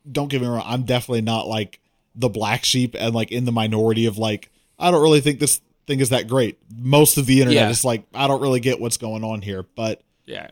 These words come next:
Speaker 1: um,
Speaker 2: interesting. Really, so that, that's, that's what led me to my, uh, my tin, my tinfoil is just, it
Speaker 1: Yeah.
Speaker 2: seems like maybe I'm just trying to just put some shoes just to move through a contract or whatever it may
Speaker 1: I
Speaker 2: be.
Speaker 1: get that.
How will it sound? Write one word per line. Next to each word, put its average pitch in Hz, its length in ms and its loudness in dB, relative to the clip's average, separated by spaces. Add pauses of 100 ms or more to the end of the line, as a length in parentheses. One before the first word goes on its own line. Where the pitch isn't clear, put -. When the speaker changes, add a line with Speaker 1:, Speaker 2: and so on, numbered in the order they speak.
Speaker 1:
um, 107 240 -4
Speaker 2:
interesting. 101 320 -6
Really, 107 220 -12
so 131 320 -4 (100)
that, 156 340 0
that's, 156 280 -2 (120)
that's 143 260 -6 (220)
what 131 220 -6
led 123 260 -8
me 113 120 -12
to 117 220 -10
my, 107 320 -10
uh, 104 340 -12
my 110 140 -10
tin, 107 440 -8
my 123 120 -12
tinfoil 113 680 -6 (680)
is 117 340 -2
just, 110 240 -4
it 113 60 0
Speaker 1:
Yeah. 104 60 2
Speaker 2:
seems 113 280 -6
like 110 300 -8
maybe 107 520 -8 (800)
I'm 113 180 -4
just 104 200 -10
trying 107 380 -6
to 104 300 -12 (640)
just - 200 -12
put 117 160 -6
some 104 100 -12
shoes 104 300 -6
just 101 180 -6
to 101 60 -10
move 98 240 -14
through 101 440 -10
a 95 60 -10
contract - 640 -16
or - 20 -20
whatever 120 220 -16
it 117 80 -20
may - 100 -16
Speaker 1:
I 110 80 -6
Speaker 2:
be. 107 60 -12
Speaker 1:
get - 180 -12
that. - 180 -18